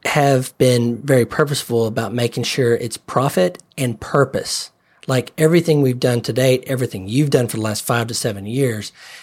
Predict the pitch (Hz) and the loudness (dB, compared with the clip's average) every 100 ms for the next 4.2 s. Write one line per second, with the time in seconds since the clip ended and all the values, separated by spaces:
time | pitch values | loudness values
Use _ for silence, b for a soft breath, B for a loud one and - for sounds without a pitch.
0 | B 139 131 135 123 120 - b b _ | B 0 2 4 4 2 -6 b b _
1 | 127 123 135 120 117 120 113 104 101 107 | 2 2 0 -2 -2 -2 -2 -4 -4 -8
2 | 78 69 _ _ _ _ _ b b b | -10 -14 _ _ _ _ _ b b b
3 | b b _ 147 123 - 139 147 123 95 | b b _ 2 4 4 4 4 4 0
4 | - | -6